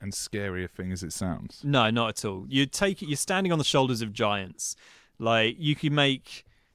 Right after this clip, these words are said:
Speaker 2: something really quickly by just using other people's code that's already out there that they've put there for you to use. It's a really nice community.
Speaker 1: All right, so if people are listening to this and they're going,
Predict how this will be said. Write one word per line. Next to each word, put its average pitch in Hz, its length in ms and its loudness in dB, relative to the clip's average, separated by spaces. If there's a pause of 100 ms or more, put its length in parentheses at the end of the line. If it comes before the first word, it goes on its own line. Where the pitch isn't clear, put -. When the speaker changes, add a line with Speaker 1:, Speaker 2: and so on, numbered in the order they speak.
Speaker 2:
something 127 560 0
really 139 300 0
quickly 117 460 -4
by 110 160 0
just 117 240 -4
using 117 320 -2
other 120 200 -2
people's 104 800 0 (320)
code 110 420 2
that's - 200 -10
already 110 340 0
out 107 200 2
there 104 180 0
that 120 120 -6
they've 117 240 -2
put - 260 -2
there 104 300 0
for 120 320 -4
you 110 140 -4
to - 160 -10
use. 104 400 -4
It's - 140 -12
a - 20 -6
really 123 240 2
nice 107 220 -2
community. 104 520 -6 (140)
Speaker 1:
All 135 80 4
right, 123 100 4
so 143 160 8
if 135 140 6
people 147 240 10
are 139 60 10
listening 131 320 8
to 104 100 -2
this 98 240 0
and 101 100 2
they're 101 160 6
going, 98 540 6